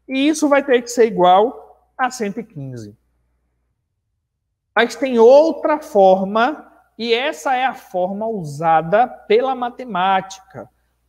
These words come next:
É a forma que a gente chama de forma algébrica.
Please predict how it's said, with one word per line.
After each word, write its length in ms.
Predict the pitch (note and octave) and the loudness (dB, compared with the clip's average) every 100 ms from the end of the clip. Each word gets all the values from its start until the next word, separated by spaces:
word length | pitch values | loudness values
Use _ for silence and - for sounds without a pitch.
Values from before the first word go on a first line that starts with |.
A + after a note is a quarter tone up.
| - | -2
É 80 | |
a 100 | F#3+ | -2
forma 440 | F#3+ - G3+ A#3 A3+ | -2 -4 -2 -2 -6
que 80 | A3+ | -8
a 40 | |
gente 220 | G#3 G#3 | -8 -10
chama 240 | A3 G#3 G3+ | -10 -8 -8
de 80 | |
forma 520 | F#3 - G#3 G#3+ G#3+ - - | -8 -2 -2 -2 -8 -8 -4
algébrica. 1400 | G#3+ A3+ F3 C#3 C#3+ G#3+ A3+ D#3 D#3+ C#3+ - C#3 F#3 | 0 0 0 -2 0 0 0 0 -2 -2 -2 -2 -2